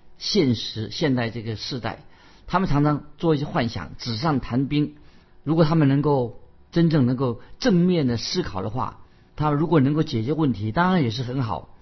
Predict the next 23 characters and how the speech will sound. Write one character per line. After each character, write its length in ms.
但 140
是 180
他 140
们 300
并 300
没 140
有 260
给 120
人 200
一 40
些 160
什 140
么 240
正 160
面 340
的 180
问 180
题 180
回 200
答， 260
反 180
而 160
是 280